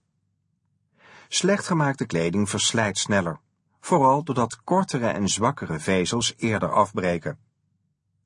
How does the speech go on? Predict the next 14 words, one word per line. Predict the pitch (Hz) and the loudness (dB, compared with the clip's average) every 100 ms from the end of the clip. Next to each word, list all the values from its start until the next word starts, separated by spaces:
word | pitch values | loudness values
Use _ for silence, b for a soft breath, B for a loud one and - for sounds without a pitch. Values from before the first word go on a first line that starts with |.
| _ B B B B B - | _ B B B B B 0
Paulien | 151 180 190 | 2 2 0
Harmsen, | 104 87 92 - 151 151 | 2 2 2 0 0 -4
duurzaam | 113 156 170 151 139 123 | 0 2 2 2 0 0
textielonderzoeker | 113 - - 175 135 127 113 104 92 | -4 -2 2 2 2 0 2 0 0
van | 87 82 | 0 0
de | 80 | 2
Wageningen | 95 104 - 90 78 - | 2 0 -2 -6 -6 -6
Universiteit. | 78 76 73 82 80 90 143 - _ _ _ _ _ _ _ B B B B | -6 -4 -4 -4 -2 -2 -2 -6 _ _ _ _ _ _ _ B B B B
Omdat | 143 160 180 | 0 2 0
tegenwoordig | - 156 139 127 117 - | 0 0 0 -2 -2 -2
veel | - 185 | 0 0
kleding | 170 143 131 127 | 0 0 2 0
polyester | 104 76 73 101 113 90 | -2 -2 0 0 0 -6
bevat, | 78 76 123 156 | -6 0 2 0